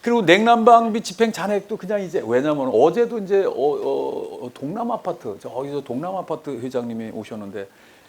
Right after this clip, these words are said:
이게 뭐냐면은 이제 그 아파트에서 삼십만 원씩 지원을 해줬대. 그런데 그걸 갖다 쓴 걸 영수증을 달라고 그랬대. 근데 이게 우리가 그 할 수 없다 보니까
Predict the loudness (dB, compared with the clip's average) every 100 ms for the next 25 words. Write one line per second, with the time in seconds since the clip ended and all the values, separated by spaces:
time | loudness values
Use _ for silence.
0 | -10 -4 -2 0 -2 -2 -2 -2 -2 0
1 | 0 -2 -2 -4 -2 -4 -4 -8 -10 -10
2 | -8 -8 -8 -12 -6 -4 -4 -6 -8 -6
3 | -6 -6 -6 -6 -6 -6 -4 -4 -4 -6
4 | -8 -10 -6 -2 -2 -4 -6 -6 -2 -2
5 | -2 -4 -8 -16 -18 _ _ _ -6 -2
6 | -2 0 -2 -4 -4 -2 -4 -8 _ _
7 | -20 -16 -14 -10 -10 -6 -6 -6 -6 -6